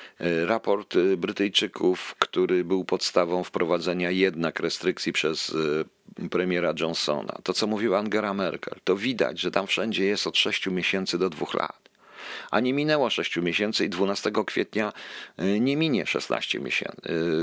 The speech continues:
y, nie minie tych dwanaście, mi-, dwa miesiące, trzy miesiące, nie minie po prostu. Nie wiemy, jak będzie. W związku z czym trzeba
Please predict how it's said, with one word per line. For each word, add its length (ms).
y, 40
nie 160
minie 280
tych 440
dwanaście, 520
mi-, 140
dwa 220
miesiące, 520
trzy 240
miesiące, 480
nie 140
minie 300
po 100
prostu. 360
Nie 180
wiemy, 280
jak 220
będzie. 440
W 20
związku 340
z 20
czym 200
trzeba 420